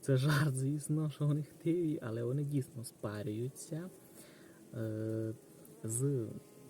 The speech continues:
п'ятьма-восьмома трутнями за один раз. Це, е, забезпечує природній добір. Ну, і виключає близькоспоріднення,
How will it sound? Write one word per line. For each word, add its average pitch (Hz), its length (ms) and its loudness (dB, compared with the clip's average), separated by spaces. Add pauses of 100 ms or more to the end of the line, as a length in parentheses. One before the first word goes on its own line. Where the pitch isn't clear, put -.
(320)
п'ятьма-восьмома 127 1300 -2
трутнями 123 800 -4 (680)
за 117 180 -2
один 123 380 2
раз. - 380 -10 (2750)
Це, 147 560 -2 (420)
е, 113 80 -2 (720)
забезпечує 123 720 0
природній 135 560 0
добір. 135 540 2 (1500)
Ну, 110 240 -4
і 107 680 -4
виключає 127 800 2
близькоспоріднення, 127 1600 0